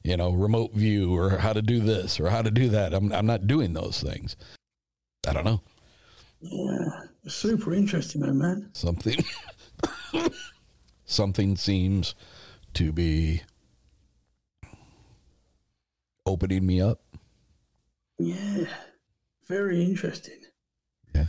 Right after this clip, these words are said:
Speaker 2: So when you was in the car, there was nothing that, nothing that felt out of place when,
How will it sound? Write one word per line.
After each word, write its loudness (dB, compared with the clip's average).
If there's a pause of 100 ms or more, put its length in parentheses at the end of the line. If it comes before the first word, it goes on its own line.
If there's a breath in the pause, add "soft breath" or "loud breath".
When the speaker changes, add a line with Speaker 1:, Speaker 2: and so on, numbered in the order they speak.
(120)
Speaker 2:
So 0
when 6
you 8
was 6
in 6
the 4
car, 0
there 2
was 4
nothing 4
that, 0 (1400)
nothing 0
that -2
felt 0
out -2
of -2
place 0
when, 0